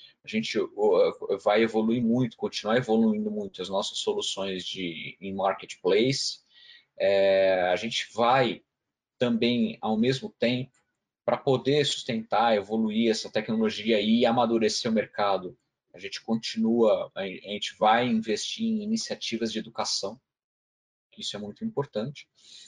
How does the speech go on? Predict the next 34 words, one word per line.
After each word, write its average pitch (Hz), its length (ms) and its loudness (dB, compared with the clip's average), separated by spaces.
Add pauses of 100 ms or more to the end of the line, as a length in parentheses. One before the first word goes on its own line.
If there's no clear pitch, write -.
(140)
né? 113 260 -6 (240)
E, 165 460 0
é, 113 580 6 (840)
a 120 60 -2
gente 135 220 -4
também 143 180 -2
não 160 160 -6
vai, 117 540 2 (180)
é, 104 300 2
é, - 100 4
a - 40 2
gente 117 220 -4
também 135 220 0
vai 131 340 0
continuar 143 380 -4
investindo 117 460 -6
muito 113 420 -4
em 110 60 -2
América 107 420 -2
Latina 101 440 -2
e 113 60 -2
Brasil, 135 400 0 (260)
mas - 180 -2
também 139 320 2
a 143 40 2
gente 139 220 -2
tá 143 80 0
investindo 139 420 -2
sobretudo 147 720 -4
em 139 300 2 (240)
Estados 139 340 -4
Unidos, 120 560 -2 (760)
que 185 260 2
é, 147 400 4